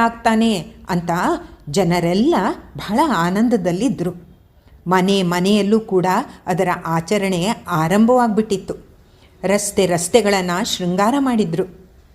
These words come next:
ಮನೆಯ ಅಂಗಳದಲ್ಲಿ ಸುಂದರ ರಂಗವಲಿಗಳು ಶೋಭಿಸ್ತಾ ಇದ್ವು. ಇಡೀ ಅಯೋಧ್ಯೆಯೇ ಪುರುಷೋತ್ತಮನಾದ ಶ್ರೀರಾಮಚಂದ್ರನ ಪಟ್ಟಾಭಿಷೇಕವನ್ನ ಕಣ್ಣು ತುಂಬಿಸಿಕೊಳ್ಳಕ್ಕೆ ಕಾತರದಿಂದ ಕಾಯ್ತಾ ಇತ್ತು.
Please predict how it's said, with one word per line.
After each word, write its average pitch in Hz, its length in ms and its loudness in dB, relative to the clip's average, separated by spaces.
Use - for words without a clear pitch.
ಮನೆಯ 185 440 0
ಅಂಗಳದಲ್ಲಿ 196 960 0
ಸುಂದರ 320 540 0
ರಂಗವಲಿಗಳು 185 920 0
ಶೋಭಿಸ್ತಾ 196 640 0
ಇದ್ವು. 180 480 -2
ಇಡೀ 190 500 4
ಅಯೋಧ್ಯೆಯೇ 202 1160 0
ಪುರುಷೋತ್ತಮನಾದ 247 1040 0
ಶ್ರೀರಾಮಚಂದ್ರನ 185 1080 0
ಪಟ್ಟಾಭಿಷೇಕವನ್ನ 214 1120 0
ಕಣ್ಣು 330 400 0
ತುಂಬಿಸಿಕೊಳ್ಳಕ್ಕೆ 202 960 0
ಕಾತರದಿಂದ 220 800 0
ಕಾಯ್ತಾ 170 340 0
ಇತ್ತು. 175 300 -4